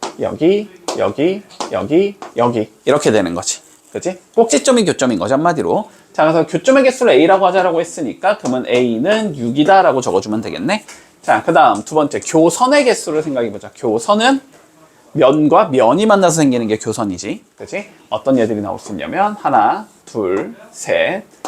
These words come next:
넷, 다섯, 여섯, 일곱, 여덟, 아홉 개가 나올 수 있지. 그치?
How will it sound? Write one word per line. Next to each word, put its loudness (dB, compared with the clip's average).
넷, 2
다섯, -4
여섯, -2
일곱, 2
여덟, 2
아홉 2
개가 2
나올 0
수 -8
있지. -10
그치? -8